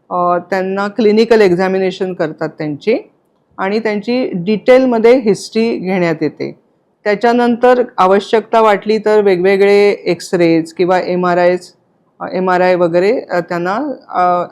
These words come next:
ॲडवाईज केले जातात आणि त्याच्या न-, वेगवेगळ्या बाकीच्या, अ, जे डिपार्टमेंट्स आहेत, जसे ऑर्थोपेडिक डिपार्टमेंट आहे किंवा न्यूरोलॉजी आहे,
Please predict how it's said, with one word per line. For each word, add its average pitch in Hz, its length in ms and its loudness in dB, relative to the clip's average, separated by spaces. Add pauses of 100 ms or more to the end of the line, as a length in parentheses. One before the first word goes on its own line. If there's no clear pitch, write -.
(140)
ॲडवाईज 185 420 2
केले 160 260 -2
जातात 180 360 -4 (500)
आणि 196 260 0
त्याच्या 233 480 0
न-, 240 120 -2 (280)
वेगवेगळ्या 208 580 4
बाकीच्या, 233 1040 0 (140)
अ, 185 260 0
जे 196 200 2
डिपार्टमेंट्स 196 680 0
आहेत, 165 200 -2
जसे 160 260 -4
ऑर्थोपेडिक 170 640 -2
डिपार्टमेंट 160 600 -4
आहे 160 280 -6 (380)
किंवा 190 180 2
न्यूरोलॉजी 180 680 2
आहे, 156 300 0